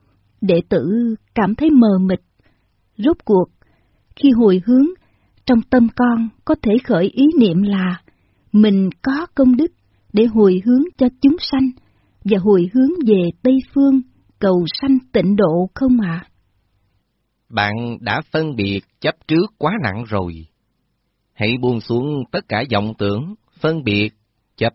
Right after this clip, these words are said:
Speaker 2: trước. Bất kỳ một chúng sanh nào khởi tâm động niệm, lời nói và việc làm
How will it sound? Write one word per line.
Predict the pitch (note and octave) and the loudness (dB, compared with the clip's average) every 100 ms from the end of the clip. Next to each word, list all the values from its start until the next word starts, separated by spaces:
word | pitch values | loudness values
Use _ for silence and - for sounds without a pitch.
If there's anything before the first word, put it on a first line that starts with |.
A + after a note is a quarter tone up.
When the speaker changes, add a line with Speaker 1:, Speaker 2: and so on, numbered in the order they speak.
| _ | _
Speaker 2:
trước. | A#2 B2 - _ _ _ _ _ _ _ _ _ | -4 -4 -6 _ _ _ _ _ _ _ _ _
Bất | F3 A#3 | -6 -6
kỳ | A#2+ A2+ G#2+ | -4 -2 -2
một | G#2+ G#2+ - | -4 -6 -6
chúng | D3 A3+ - | -8 -6 -6
sanh | D#3+ | -6
nào | B2 G2+ F#2+ F2+ - _ | -6 -6 -6 -10 -16 _
khởi | - G2+ D#3 | -6 -4 -2
tâm | - D#3 D#3 | -2 -4 -2
động | A2+ G2 A2 | -2 -2 -2
niệm, | G2 F#2+ A#2 - _ _ _ | -4 -4 -8 -14 _ _ _
lời | - A2+ A2 | -4 -2 -2
nói | A2+ B2+ G3 A#3 | -2 -4 -6 -8
và | - A2+ G#2+ | -6 -6 -4
việc | G#2+ G2 | -6 -6
làm | G#2+ G#2 G#2 | -6 -4 -6